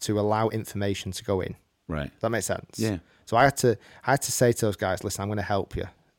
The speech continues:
Speaker 1: I'm gonna, the guys I was getting off YouTube were coming
Speaker 2: Ah.
Speaker 1: in open-armed. They were like, "Take me.
Speaker 2: Right.
Speaker 1: I'm ready."
Speaker 2: Fix this.
Speaker 1: Because, because I already trust you.
Speaker 2: Right.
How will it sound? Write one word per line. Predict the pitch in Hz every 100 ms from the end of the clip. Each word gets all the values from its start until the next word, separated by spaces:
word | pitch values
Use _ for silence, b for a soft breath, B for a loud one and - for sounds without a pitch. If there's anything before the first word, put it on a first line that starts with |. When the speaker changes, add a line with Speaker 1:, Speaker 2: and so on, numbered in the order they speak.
| _
Speaker 1:
I'm | 104
gonna, | 107 b b b b b b b
the | -
guys | 117 127 160
I |
was | 170
getting | 147 131
off | 104
YouTube | 113 135 - 101 82 120 143 - _ _ _ -
were | 110
coming | - 131 120
Speaker 2:
Ah. | 113 90 71 69 67
Speaker 1:
in | 107
open-armed. | 123 131 - 113 95 85 82 - - _ _ _ _ _ _ -
They | 120
were | 120
like, | 110 110 - _ _ _ _ _
"Take | - 104
me. | 87 - _ _
Speaker 2:
Right. | 82 90
Speaker 1:
I'm | 87
ready." | 87 76 - _ _
Speaker 2:
Fix | - 87 -
this. | 73 69 - - -
Speaker 1:
Because, | 113 135 131 - - 117
because | 120 139 113 -
I | 120
already | 143 139
trust | - 143 -
you. | - - _ _ _ _ _ _ -
Speaker 2:
Right. | 90